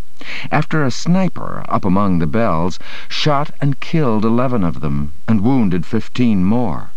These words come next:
The sniper was the president of Tarkington College. Even though he was dead when the convicts got to him, they were so outraged that they crucified him in the loft of the stable where the students used to keep their horses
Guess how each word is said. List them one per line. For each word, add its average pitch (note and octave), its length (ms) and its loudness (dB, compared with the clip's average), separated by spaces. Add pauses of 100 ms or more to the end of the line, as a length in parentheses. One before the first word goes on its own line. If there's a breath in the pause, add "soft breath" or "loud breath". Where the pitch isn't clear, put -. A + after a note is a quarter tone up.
(1000)
The G2 80 -2
sniper C3 640 0
was E2 260 0
the F2+ 80 0
president F2+ 640 0
of D#2+ 160 0
Tarkington E2 640 0
College. F2+ 640 -2 (1080 loud breath)
Even F3+ 260 2
though D3+ 140 2
he D3+ 80 0
was B2 240 0
dead F2+ 420 0
when D2+ 160 0
the F2 80 0
convicts G#2 580 0
got A2 300 0
to A1+ 160 -2
him, C2+ 240 0 (460 loud breath)
they C3 100 2
were B2 140 2
so E3+ 360 0 (100)
outraged D2+ 800 -2 (220 loud breath)
that B2 120 0
they D3 140 0
crucified - 720 -2
him G#2+ 140 2
in A2+ 120 4
the A#2 100 2
loft B2 420 0
of B2+ 100 0
the B2+ 80 0
stable A#2 640 0 (220 loud breath)
where B2 140 2
the A2+ 120 0
students C3 580 0
used F#2+ 180 0
to - 80 -2
keep A2 180 0
their G#2+ 180 2
horses G#2 640 -2